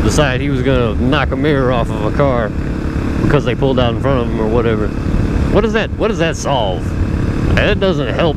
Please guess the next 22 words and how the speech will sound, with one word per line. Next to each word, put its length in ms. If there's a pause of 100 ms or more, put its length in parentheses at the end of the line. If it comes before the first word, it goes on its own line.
anything 420
at 80
all. 280 (640)
Yeah, 220
they 100
gotta 200
pay 220
some 180
money 300
if 400
they 160
even 300
do 180
that. 240
They 120
probably 320
won't 220
even 220
fucking 300
replace 380
the 80
bitch. 300